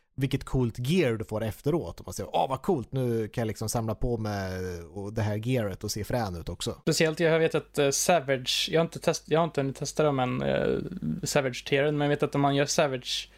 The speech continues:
Speaker 2: alltså de svåra varianterna, alltså, eh, även om de, de är ju ganska tuffa bara av sig, men det finns ju en ännu svårare variant av de här bossarna som heter Savage. Och de kan man ju få nu för första gången lysande gear och liknande, va? Eh,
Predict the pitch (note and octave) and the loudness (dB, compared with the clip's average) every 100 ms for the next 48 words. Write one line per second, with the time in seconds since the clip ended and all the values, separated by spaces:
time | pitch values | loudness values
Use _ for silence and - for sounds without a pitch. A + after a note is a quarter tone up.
0 | - - D3 D3 C3+ - E3+ C#3+ C3+ D#3 | -4 0 2 2 0 2 4 4 4 4
1 | E3+ E3 B2+ A#2+ B2 A#2 C3+ - - - | 4 2 0 -2 -2 2 2 2 2 2
2 | C3+ - - D3 - D3 C#3+ C#3+ C#3 C3+ | 0 0 0 0 2 2 4 2 0 -2
3 | D3+ C#3 C3 B2+ C#3+ E3 - C3 C3 - | -2 2 4 4 2 0 0 -4 -6 2
4 | B2+ B2 A#2 A#2 C3+ C3+ B2 A#2 A#2 C#3 | 4 4 2 -4 -8 -2 2 2 2 0
5 | C#3+ C3+ B2+ C#3+ C3 C3+ C#3+ C#3 C#3 E3 | 2 0 0 0 2 2 2 2 2 4
6 | D3 B2+ B2+ B2+ B2 A#2+ C#3 B2+ A#2+ B2+ | 4 4 4 4 2 2 0 2 2 0
7 | - B2+ B2+ - - D3+ E3 B2+ A#2 - | 0 -2 -2 -4 0 2 2 0 -2 -6
8 | - - - _ - D3 D3 D3+ E3 E3 | -10 -14 -20 _ -2 2 2 4 2 4
9 | D3+ C#3 C3+ C3+ D3+ C#3 C3+ C3 C3+ D3+ | 2 4 0 -2 -2 2 2 4 2 4
10 | C#3+ B2+ - C3+ C3+ C3+ C3+ D#3 D#3+ E3 | 2 4 2 2 2 2 2 2 0 0
11 | D#3 - C3 C3 C#3 - - - - - | -2 0 0 2 -2 -6 -16 -14 -14 -18
12 | _ F3+ D#3+ - | _ -2 0 0